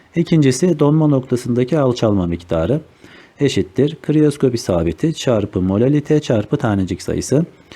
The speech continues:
Sabit sayımız yine burada bize verilmiş, bir virgül seksen altı şeklinde. Molalite yine sıfır nokta iki mol bölü sıfır virgül dört kilogram su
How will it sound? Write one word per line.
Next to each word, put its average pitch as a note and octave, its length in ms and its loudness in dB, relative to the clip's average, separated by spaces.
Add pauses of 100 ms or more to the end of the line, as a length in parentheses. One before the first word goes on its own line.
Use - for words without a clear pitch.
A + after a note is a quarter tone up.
(240)
Sabit D#3 340 0
sayımız D3 380 2
yine C#3+ 200 4
burada C3 240 2
bize B2 220 2
verilmiş, A#2 560 2
bir A#2 220 4
virgül A2+ 360 4
seksen G#2 460 -2
altı F#2+ 300 -2
şeklinde. F2+ 560 -4
Molalite D3+ 520 2
yine C#3+ 300 2
sıfır - 300 -4
nokta B2+ 320 -2
iki A#2 260 0
mol A2 280 2
bölü G#2+ 180 2
sıfır G2+ 280 -4
virgül G2 420 0
dört F2+ 200 -2
kilogram F2 480 -2
su D3 240 -4